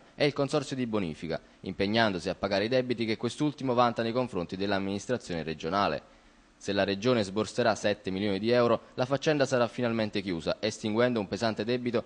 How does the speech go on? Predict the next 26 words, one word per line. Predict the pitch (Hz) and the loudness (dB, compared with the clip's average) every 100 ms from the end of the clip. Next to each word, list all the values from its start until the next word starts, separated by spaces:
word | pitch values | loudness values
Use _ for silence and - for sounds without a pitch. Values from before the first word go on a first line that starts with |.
| - | -4
e | - 135 | -6 -2
salvando | 143 135 110 85 90 | 0 4 4 2 -2
il | |
sito | - 117 127 | -2 -2 2
reale | 117 104 | 4 4
di | 101 | 0
Carditello | 92 90 90 113 87 82 | -2 -2 0 0 2 0
da | 95 | 2
inevitabili | 120 113 123 82 78 85 | 2 2 0 0 -2 -6
speculazioni. | 82 95 87 90 87 - 98 71 - - - _ _ _ _ _ _ | -6 -6 -2 -2 -2 -2 -2 -2 -12 -20 -20 _ _ _ _ _ _
I | 87 | -4
fondi, | 117 117 98 | 0 0 0
infatti, | 92 - 127 - | 0 4 4 2
darebbero | 104 110 127 117 | 0 2 2 4
la | 110 | 2
possibilità | 107 - 113 113 123 | 2 -4 -4 0 4
al | 101 | 2
Consorzio | - 98 - 143 - 120 - - | 2 -4 0 0 0 -6 -6 -12
di | 131 | -2
raggiungere | 139 139 151 139 127 | -2 0 0 2 4
l'accordo | 117 - 123 117 | 4 2 0 0
con | 107 104 | 0 2
la | 104 | 2
S | 101 98 | 2 -4
G | 87 104 | 0 2
A, | 82 | 2